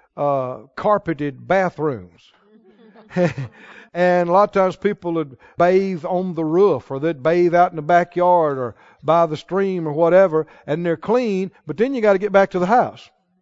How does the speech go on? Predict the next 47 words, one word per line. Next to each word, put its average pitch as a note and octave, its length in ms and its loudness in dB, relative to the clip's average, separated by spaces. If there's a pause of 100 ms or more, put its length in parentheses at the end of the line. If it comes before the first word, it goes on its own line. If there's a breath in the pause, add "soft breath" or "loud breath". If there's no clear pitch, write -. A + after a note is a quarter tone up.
(880 soft breath)
And E3+ 200 -4
you, F3+ 80 -6
so G3+ 140 0
your F#3 180 -2
feet B3 320 -8
get D#3 160 -8
dirty, B2+ 420 -4 (340)
and E3+ 200 -4
your D#3 80 -6
feet A3+ 260 -8
get D#3+ 220 -8
dusty. C3 440 -6 (240 soft breath)
And D3+ 160 -10
so G#3 160 0
when G3 180 0
you F#3 60 -2
get F#3+ 200 -2
back, A3 300 6 (140)
you're D4 200 0
clean, B3 640 -4 (360 soft breath)
but A3 240 2
your G#3 80 -6
feet D4+ 320 -4
need E3+ 260 -6
to C#3+ 40 -14
be C#3+ 140 -4
clean A#2 440 -12 (720)
and D#3+ 140 -6
washed. D3 320 -2
And D3+ 80 -8
that's G3+ 160 -6
what B3 100 0
he's G#3+ 120 -6
talking C#4+ 200 0
about, A#3 100 0
and G#3+ 80 -2
that's A3 140 -4
why G3+ 180 -2
he G#3 40 0
washed F#3+ 320 -2
their E3 140 -2
feet C4+ 420 -2 (180 soft breath)
instead D#3+ 300 -4
of F3+ 100 -6
some F#3+ 200 -2
other C#4 140 -2
part. - 360 -10